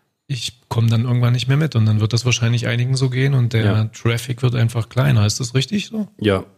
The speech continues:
Speaker 2: also, ähm, ist leider, dass der Algorithmus bei, also bei Instagram ist er auch absolut verändert, äh, in den letzten Jahren. Hat si-,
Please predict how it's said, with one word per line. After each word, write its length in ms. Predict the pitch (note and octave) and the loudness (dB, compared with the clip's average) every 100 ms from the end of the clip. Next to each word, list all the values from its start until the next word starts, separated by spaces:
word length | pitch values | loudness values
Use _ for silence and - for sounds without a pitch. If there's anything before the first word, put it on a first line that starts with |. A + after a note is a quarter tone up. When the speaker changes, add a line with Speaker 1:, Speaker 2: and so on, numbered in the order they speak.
| _ - | _ -4
Speaker 2:
also, 500 | A#2 G2 G2 G2 F2+ | 0 2 0 0 0
ähm, 280 | G#2 G2 F#2+ | 0 2 0
ist 140 | F#2 | -2
leider, 240 | - F#2+ G2 | -4 0 0
dass 180 | F#2 - | 0 -2
der 100 | F#2+ | -2
Algorithmus 580 | F#2+ F#2 G2 G2+ F#2 | 0 0 0 0 0
bei, 420 | - E2+ E2+ E2 E2 | -4 -4 -2 -2 -2
also 400 | G#2 F#2+ E2+ - _ _ _ _ _ | -2 0 -2 -4 _ _ _ _ _
bei 100 | - | -2
Instagram 680 | G#2 B2 - A2 G2 - G#2 | 0 0 0 -2 -2 0 2
ist 100 | F#2+ | 2
er 80 | F2+ | 0
auch 180 | G2 - | -2 -2
absolut 440 | - - - G2 | -6 -4 -2 -2
verändert, 640 | - F#2 F#2+ F#2 F2 - G2+ | -2 -2 0 0 -2 -4 0
äh, 420 | F2+ F2 E2 E2+ F2+ - - | 0 0 -2 -4 -10 -14 -2
in 80 | F#2 | 0
den 60 | |
letzten 320 | F2+ F2 - | 0 -2 -4
Jahren. 260 | F2+ E2+ F2 | -4 -2 -2
Hat 100 | E2+ | -4
si-, 120 | - | -8